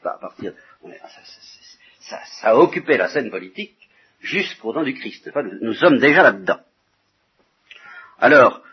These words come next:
je prends un exemple pour vous montrer à quoi ça pouvait en arriver. Un descendant des Maccabées, un descendant de Jean Hircan, qui est un, le, le premier, un, le deuxième roi de,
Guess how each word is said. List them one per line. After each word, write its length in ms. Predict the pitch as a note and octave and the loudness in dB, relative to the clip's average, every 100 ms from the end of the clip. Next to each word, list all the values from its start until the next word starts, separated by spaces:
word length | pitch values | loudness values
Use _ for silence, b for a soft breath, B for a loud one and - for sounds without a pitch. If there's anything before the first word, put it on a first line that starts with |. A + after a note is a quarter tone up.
| b | b
je 160 | G#2+ | 4
prends 240 | D#3 - D3+ | 4 6 4
un 80 | A2+ | 4
exemple 300 | G#2+ F#3 C3+ | 0 -2 -2
pour 100 | G#2 | -6
vous 100 | G#2+ | -8
montrer 220 | G#2+ B2+ | -6 -6
à 100 | A2+ | -6
quoi 240 | - C#3+ G#2 | -4 -4 -4
ça 120 | E2+ | -6
pouvait 260 | F2+ F2+ | -12 -6
en 100 | D#2 C#2+ | -6 -4
arriver. 360 | F2 B2 F#3 B B B | -4 0 -2 B B B
Un 120 | C#3 | 4
descendant 400 | F3+ - D#3 F#3 | 4 4 4 4
des 140 | C3+ | 4
Maccabées, 560 | E3+ A2 C#3+ C3+ E2+ _ _ _ _ _ _ _ | 4 4 2 0 -6 _ _ _ _ _ _ _
un 60 | D2+ | -14
descendant 460 | D#2 C#2+ F2+ A2+ - _ | -14 -10 -6 -6 -8 _
de 80 | E2 | -8
Jean 200 | A#2+ B2+ | -2 -2
Hircan, 420 | E2+ - C#3+ F3 | -2 -4 -2 -2
qui 100 | - | -6
est 80 | - | -16
un, 80 | D#2+ | -16
le, 280 | C2 - - | -16 -20 -20
le 120 | _ _ | _ _
premier, 360 | A2+ G#2 F#2+ | -6 -4 -4
un, 200 | F#2 F#2+ | -4 -6
le 200 | F2 F2 | -10 -10
deuxième 400 | F#2 D3 - G#2+ | -2 0 0 -2
roi 320 | G2 - - - _ b b | 2 0 0 -6 _ b b
de, 420 | - D2 C2 C2+ | -16 -14 -14 -16